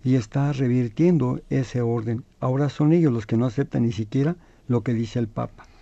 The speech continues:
Respecto a Francisco, me da gusto que diga que es el poder popular. Sí, se trata de eso, de empoderar al pueblo para que el pueblo no, no se convierta en el nuevo tirano, sino que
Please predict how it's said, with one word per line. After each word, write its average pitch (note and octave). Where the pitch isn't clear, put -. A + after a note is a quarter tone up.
Respecto E3
a -
Francisco, D#3
me C#3+
da C#3+
gusto D#3
que B2+
diga B2+
que -
es A#2
el B2
poder A#2+
popular. A#2+
Sí, -
se C#3+
trata D#3+
de B2+
eso, A2
de C3
empoderar B2+
al C3+
pueblo C3+
para B2
que -
el A#2
pueblo C#3
no, D3+
no D#3
se F#3+
convierta C#3+
en C3+
el B2+
nuevo B2+
tirano, A#2+
sino C3
que B2